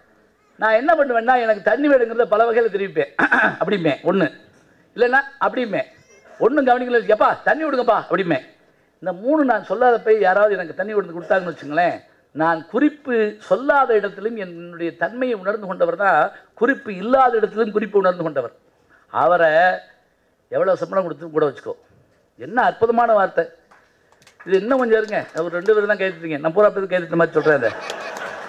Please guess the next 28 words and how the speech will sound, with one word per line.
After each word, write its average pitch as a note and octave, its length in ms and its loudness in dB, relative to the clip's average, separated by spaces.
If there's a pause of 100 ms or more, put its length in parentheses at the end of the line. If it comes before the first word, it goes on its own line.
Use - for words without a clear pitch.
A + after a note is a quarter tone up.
(2500)
ஏன்னா F#3 160 -4
இன்னொரு, G#3 440 4
இன்னொரு G#3 300 4
version G#3 360 -2
போடுவாங்க, D#3 360 2
இன்னொரு F#3 240 0
version E3+ 320 2
அப்படின்னா. D3 240 -4
இப்ப D#3 180 -2
நான் G3+ 180 -2
என் F#3+ 240 -4
நண்பரை A#3 360 0
கூப்பிட்டு G3+ 300 -4
வீட்டுக்குள்ள G3 240 0
போறேன், D#3+ 200 0 (1400)
என் F3+ 140 0
மனைவி B3 340 0
அப்படி F#3+ 160 -6
நிமிர்ந்து A#3 240 -6
பாக்குறேன் D#3+ 400 -2
அப்படின்னா G3+ 200 -2
என்ன G3+ 160 0
அர்த்தம்? G3+ 400 0
இவர் F3 140 -4
காப்பி G3+ 240 0
கொண்டு F3+ 240 2
வான்னு - 20 0
அர்த்தம். C3+ 320 -2